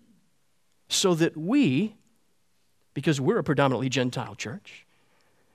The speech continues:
would be filled with affection and devotion to God, who has made us alive in Christ and has brought us near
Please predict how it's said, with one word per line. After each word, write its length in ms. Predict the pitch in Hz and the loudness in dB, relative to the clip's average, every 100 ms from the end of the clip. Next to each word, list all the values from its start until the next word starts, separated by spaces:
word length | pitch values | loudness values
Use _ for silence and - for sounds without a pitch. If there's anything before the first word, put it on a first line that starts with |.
| _ | _
would 160 | 160 165 | 4 6
be 120 | 170 | 6
filled 520 | 170 - - 277 185 | 2 0 2 4 4
with 160 | 165 170 | 4 2
affection 560 | 165 - 254 - - 156 | 0 -2 -6 -4 -4 -2
and 80 | |
devotion 560 | 143 135 190 247 - 127 | -2 -2 -2 -2 -4 -4
to 80 | 170 | -4
God, 440 | 151 190 175 131 - - - | -2 -4 -4 -6 -8 -16 0
who 100 | 196 | 2
has 180 | 175 | 2
made 280 | 151 196 226 | 2 0 2
us 180 | 170 - 156 | 0 0 0
alive 420 | 139 151 202 214 | -2 -2 -2 -2
in 140 | 214 | -4
Christ 400 | - 151 151 - - - - | -2 -2 -2 -4 -10 -20 -8
and 240 | 175 185 | -4 -4
has 240 | - 175 143 | -4 -6 -6
brought 300 | 147 156 160 | -8 -8 -6
us 160 | - | -6
near 400 | 156 170 127 - | -6 -6 -8 -12